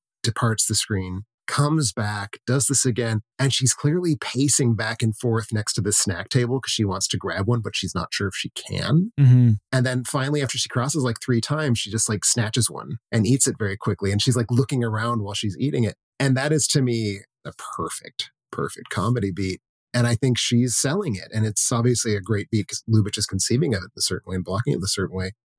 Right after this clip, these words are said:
Speaker 1: But I think she has completely figured out what he's trying to do there, and she matches what he's going for. That is, to me, the justification that Mary Pickford needs. She knew what Lubitsch was trying to do, and she tried to make it happen.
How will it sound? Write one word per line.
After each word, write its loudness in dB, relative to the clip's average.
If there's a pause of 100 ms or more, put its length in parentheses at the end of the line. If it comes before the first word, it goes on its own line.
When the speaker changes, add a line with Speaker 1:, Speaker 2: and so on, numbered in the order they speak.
(100)
Speaker 1:
But 2
I 0
think 2
she 0
has -2
completely 0
figured 0
out -4
what -8
he's -2
trying -2
to -2
do 0
there, 0
and -2
she 0
matches -4
what -4
he's -2
going 0
for. -6 (400)
That 2
is, 4
to 4
me, 4
the 2
justification 0
that -2
Mary -8
Pickford -4
needs. -4
She 0
knew -2
what -2
Lubitsch -2
was -2
trying -2
to -4
do, -2
and -2
she -4
tried -4
to -4
make -2
it -10
happen. -8